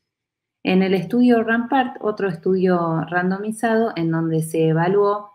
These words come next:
en el caso de que no tengamos accesos endovenosos para administrar el lorazepam,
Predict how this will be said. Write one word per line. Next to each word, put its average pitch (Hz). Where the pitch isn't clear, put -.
en 165
el 156
caso 208
de 143
que 139
no 170
tengamos 185
accesos 160
endovenosos 175
para 147
administrar 143
el 185
lorazepam, 247